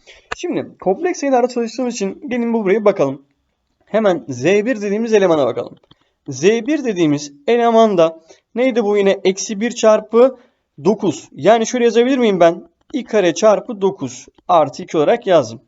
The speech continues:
Değil mi? Hemen Z iki dediğimiz kısma bakalım. Burası neymiş? Eksi dört i miymiş? Açalım. Z bir dediğimiz eleman üç i artı iki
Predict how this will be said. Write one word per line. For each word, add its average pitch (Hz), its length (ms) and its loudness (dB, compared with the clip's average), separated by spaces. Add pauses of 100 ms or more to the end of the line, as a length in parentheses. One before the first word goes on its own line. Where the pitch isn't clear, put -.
(120)
Değil 262 140 2
mi? 131 120 -4 (640)
Hemen 254 320 2
Z 208 120 -4
iki 247 280 -2
dediğimiz 240 300 -2
kısma 254 280 0
bakalım. 220 400 2
Burası 220 300 -2
neymiş? 226 400 -2
Eksi 202 360 -4
dört 240 240 4 (120)
i 208 180 -4
miymiş? 135 480 -4 (1000)
Açalım. 240 420 -2 (420)
Z 151 200 -10
bir 269 360 0
dediğimiz 202 320 -4
eleman 208 400 0 (100)
üç 277 240 -8
i 233 180 -2
artı 156 480 0
iki 165 580 -6